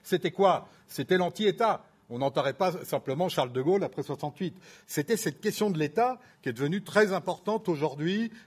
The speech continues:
dans le débat sur la mondialisation. Parce que contrairement à ce qu'on dit, les États ne sont pas en voie de disparition,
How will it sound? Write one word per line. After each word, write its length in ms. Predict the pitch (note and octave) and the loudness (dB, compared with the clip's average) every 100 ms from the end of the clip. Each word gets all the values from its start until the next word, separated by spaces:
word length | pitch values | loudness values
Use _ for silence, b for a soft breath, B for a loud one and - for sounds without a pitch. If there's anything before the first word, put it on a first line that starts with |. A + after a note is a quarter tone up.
| A2 | -6
dans 140 | C3+ | -2
le 80 | F3 | 0
débat 260 | F#3 F3+ F3+ | -2 -2 -2
sur 140 | - | -2
la 100 | D3 | -2
mondialisation. 800 | C#3+ C3+ C3 A#2+ B2 - G3 A#3 | -2 -4 -4 -2 -4 -2 -4 -4
Parce 240 | - - | -8 -12
que 60 | B2 | -8
contrairement 420 | C#3+ D3+ D#3+ E3 | -6 0 0 2
à 40 | |
ce 80 | D3 | 0
qu'on 120 | D#3 | -2
dit, 140 | D3 D#3+ | -4 -2
les 180 | B2+ B2+ | -2 -2
États 240 | B2 C#3+ | 0 -2
ne 60 | - | -4
sont 180 | - A2+ | -14 -4
pas 120 | F3+ | 0
en 80 | F#3 | 0
voie 100 | E3 | 0
de 60 | |
disparition, 680 | C3 - B2 A2 - D#3+ G3 | -6 -4 -4 -4 -2 0 0